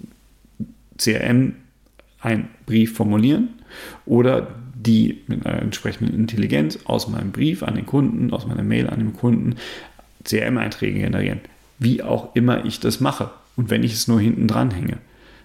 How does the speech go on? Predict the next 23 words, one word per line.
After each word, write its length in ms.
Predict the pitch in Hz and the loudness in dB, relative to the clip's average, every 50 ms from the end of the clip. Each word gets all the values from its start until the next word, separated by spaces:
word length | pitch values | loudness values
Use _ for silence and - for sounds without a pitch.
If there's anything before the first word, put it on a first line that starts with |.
| _ - | _ -2
Ne, 180 | 123 131 - - - - - | -2 0 -2 -2 -6 -10 -8
die 120 | - - | -6 -6
Frage 280 | - - - 120 120 120 | -4 -2 -2 -2 0 0
ist 140 | 117 - | 0 0
ja 80 | 123 - | 0 2
ohnehin, 540 | - 120 117 117 117 135 156 135 110 - - - - _ _ _ - | 2 4 4 4 4 4 4 2 2 0 -4 -10 -20 _ _ _ -6
wenn 260 | - - 117 120 - | 0 2 2 2 2
ich 160 | - 110 - - | 2 0 0 0
ein 140 | - 113 | -2 -2
C-R-M-System 840 | 107 - 117 113 113 113 123 120 113 110 104 - - 120 117 113 107 104 | 0 0 2 2 2 4 2 2 2 0 0 0 0 2 4 4 4 2
bediene, 520 | 107 101 - 139 139 139 131 120 - - - - - - | 0 -2 0 2 2 4 4 2 2 -2 -6 -12 -10 -4
was 260 | - 113 113 - - 117 | -2 -2 -2 0 0 2
will 120 | 117 113 | 2 2
ich 140 | 113 - - | 0 0 -2
auswertbar 720 | - 120 117 - - 113 110 107 - - - - 104 101 | -2 0 0 0 -2 -2 -2 -2 -4 -4 -6 -4 -4 -2
haben 360 | 101 - 120 120 127 135 135 - - - - - - - - | -2 -2 0 2 0 0 -2 -4 -10 -18 -18 -18 -20 -4 0
und 220 | 117 107 90 - | 0 0 0 0
wofür? 440 | 127 120 - - - - 143 113 82 - - - - - - _ _ _ _ _ _ _ _ - | -4 -6 -6 -4 0 2 2 2 2 -2 -8 -18 -20 -20 -20 _ _ _ _ _ _ _ _ -6
Ne? 200 | 120 113 131 143 - - - - - - - - - - - - - - - _ - | -4 -4 -4 -6 -8 -14 -20 -20 -20 -18 -16 -14 -14 -14 -14 -16 -16 -18 -20 _ -2
Und, 440 | - 117 113 113 113 120 113 - - - | 2 4 6 6 6 6 4 -2 -6 -4
ähm, 400 | 104 110 107 104 107 104 113 123 - - _ | -2 0 0 2 0 0 -2 -4 -8 -14 _
von 200 | - - 110 107 | -8 -4 -2 -2
daher 460 | 98 117 123 127 139 139 - - - | 0 0 0 0 2 0 0 -2 -4